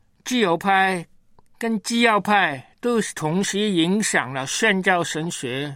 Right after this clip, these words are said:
与工作的模式。当然，自由派的宣教士是着重改变社会，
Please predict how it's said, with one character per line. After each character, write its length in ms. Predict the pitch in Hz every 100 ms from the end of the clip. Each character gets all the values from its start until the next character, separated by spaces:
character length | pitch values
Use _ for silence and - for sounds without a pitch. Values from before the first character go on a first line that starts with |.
| -
与 180 | 180 151
工 300 | 147 226 190
作 220 | 196 185
的 120 | 165
模 240 | 143 127 135
式。 320 | - 165 160 - _ _ _ _ _ _ _ _ _ _ _ - _ _ - -
当 160 | 190
然， 360 | 175 156 165 180 _ _ _ -
自 120 | 202
由 180 | 170 160
派 500 | 190 185 180 175 175
的 100 | 190
宣 240 | - 196
教 140 | 185 175
士 400 | - 180 147 139 _ _ -
是 240 | 214 180 -
着 200 | 147 147 175
重 340 | 208 175 170 -
改 240 | - 123 113
变 300 | - 175 139
社 260 | - 185 165
会， 300 | 185 151